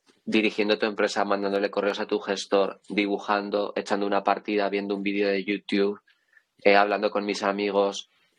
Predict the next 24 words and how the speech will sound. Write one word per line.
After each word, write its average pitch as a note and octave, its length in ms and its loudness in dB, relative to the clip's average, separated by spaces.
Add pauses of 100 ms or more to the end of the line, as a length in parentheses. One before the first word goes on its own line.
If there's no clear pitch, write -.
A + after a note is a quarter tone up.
(300)
haciendo A#2+ 380 0
cualquier A2+ 300 2
proyecto. G2+ 500 -2
¿Por G2+ 240 4
qué - 120 -6
tengo B2+ 400 -4
yo G#2+ 180 -4
que G2+ 120 -4
sentarme F2+ 640 -2
ahora F2 420 0
delante F2+ 460 0
de F#2 80 0
un F#2+ 80 -4
escritorio? F2 1120 0 (1120)
Ponte, F#2 480 4
recolócate, F2 720 0
me F2 120 -4
duele F2 240 -2
la F2 160 0 (380)
espalda, F2+ 440 2
me F#2 80 -2
duele F2+ 160 2
la F#2 100 2
cervical. F2+ 640 0